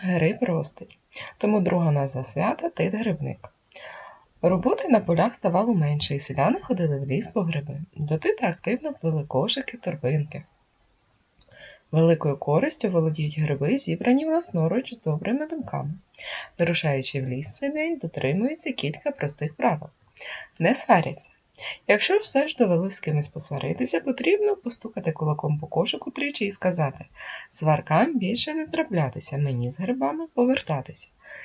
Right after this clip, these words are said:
Не базікають, гриби люблять тишу. Гучні і безперервні розмови можуть привести до малого збору, в думках або пошепки примовляючи: «Тит, покажи гриб». Не торкаються до мухоморів.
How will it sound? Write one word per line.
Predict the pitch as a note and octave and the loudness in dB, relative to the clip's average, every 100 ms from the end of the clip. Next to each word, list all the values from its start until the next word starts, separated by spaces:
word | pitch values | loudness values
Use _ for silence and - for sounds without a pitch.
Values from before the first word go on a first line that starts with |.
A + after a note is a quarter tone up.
| - - - | -18 -10 0
Не | D3+ | 2
базікають, | C#3 A3+ C4+ F#3 - C#3 _ - | 4 2 2 -2 -4 -14 _ -4
гриби | D3+ D3 C#3+ G3+ | 0 0 2 2
люблять | D4 A3 F3 D3+ | 2 0 0 -2
тишу. | - C3+ - - _ - - - - | -4 -4 -4 -6 _ -14 -12 -10 -6
Гучні | F3 F3 - B3+ | -2 0 2 2
і | F#4+ | 2
безперервні | A#3+ - F#3 E3+ D#3+ D3+ | 0 0 2 4 4 2
розмови | C#3 C3+ D3 G3+ E4+ F4 | 2 0 0 0 0 2
можуть | A#3+ C#4 D#4+ - | 2 0 -6 -4
привести | F#3 D#3+ G3+ - | 0 0 0 -2
до | G#3+ | 0
малого | F#3 D3+ C3+ F3 | 2 2 2 -2
збору, | A#3+ C4+ F#3+ - - - - - - - | -2 0 0 0 -8 -16 -12 -10 -10 -2
в | |
думках | D3 D3+ D3 G#3+ - B3 | 2 2 4 2 2 -2
або | E3+ | -2
пошепки | D#3 D#3+ A3+ C4+ - C4 | -2 -2 -2 -4 -6 -2
примовляючи: | C4 C#4 D4 C#4 D#3 C3 - - - - - - _ | 0 -2 -2 0 0 -2 -6 -8 -10 -14 -18 -18 _
«Тит, | - F#4+ - | 4 4 4
покажи | F#3 F3 D#3+ A3+ | -6 -2 0 0
гриб». | A3 D#3+ D#3 - _ _ - - - | 0 -2 -4 -12 _ _ -14 -14 -4
Не | - E3+ | 0 2
торкаються | E3+ - D3 D3+ F#3 A#3 | 2 2 4 4 4 2
до | B3 | 4
мухоморів. | C4 - D4+ F#3 D3+ | 4 2 0 0 0